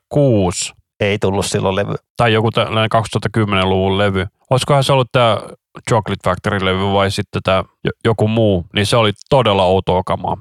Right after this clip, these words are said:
Speaker 2: Niiltähän tuli tossa kaksituhatta neljä, tuli semmonen E P kautta D V D-juttu.
Speaker 1: Mulla on se. Se on kokoelma.
Speaker 2: Se on, joo. Sitä ei löydy Spotifysta.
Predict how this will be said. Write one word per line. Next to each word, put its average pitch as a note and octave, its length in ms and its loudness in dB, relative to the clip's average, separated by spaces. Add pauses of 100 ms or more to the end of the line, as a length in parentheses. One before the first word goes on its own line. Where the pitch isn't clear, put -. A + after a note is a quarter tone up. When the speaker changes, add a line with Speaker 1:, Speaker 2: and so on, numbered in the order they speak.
(140)
Speaker 2:
Niiltähän A#2 380 2
tuli B2+ 220 0
tossa - 500 -4 (120)
kaksituhatta - 760 -2
neljä, B2 680 0 (280)
tuli G#2+ 200 0
semmonen A2 440 0 (180)
E D3+ 240 2
P - 80 -6 (280)
kautta G#2+ 280 2 (280)
D B2+ 240 2
V E2 220 -2
D-juttu. D2 600 -6 (300)
Speaker 1:
Mulla C3 260 2
on F#2+ 120 0
se. F#2+ 180 -2 (280)
Se - 160 -2
on G#2+ 100 0
kokoelma. F#2+ 560 0 (220)
Speaker 2:
Se D#3+ 100 2
on, B2 120 4 (140)
joo. A#2 360 0
Sitä D#3 220 0
ei G#2 80 2
löydy A2 140 0
Spotifysta. - 720 -2